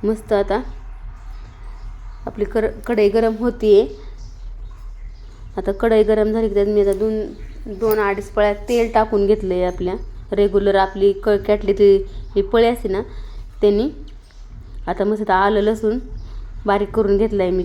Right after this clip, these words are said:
छान असा. हा पण चांगला असा परतून घ्यायचा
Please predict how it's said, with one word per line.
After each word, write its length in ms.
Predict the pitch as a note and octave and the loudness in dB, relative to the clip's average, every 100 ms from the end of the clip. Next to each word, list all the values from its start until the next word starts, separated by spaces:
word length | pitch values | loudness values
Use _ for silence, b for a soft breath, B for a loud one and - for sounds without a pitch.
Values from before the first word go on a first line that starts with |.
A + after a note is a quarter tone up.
| - | -2
छान 200 | F#3+ F3 | -2 -2
असा. 220 | F3 G3 - - - - - - - - - - - - - - B B B | -4 -6 -8 -12 -12 -12 -14 -14 -16 -16 -16 -16 -16 -14 -14 -12 B B B
हा 120 | - | -8
पण 220 | G#3+ A3 G3+ | -4 -2 -2
चांगला 400 | A#3 A3 G#3+ G#3 | 0 2 4 2
असा 160 | G#3+ | 0
परतून 500 | G#3 A#3+ A#3+ A#3+ A3+ | 0 0 2 0 0
घ्यायचा 380 | A3 G#3+ G#3+ | 4 4 6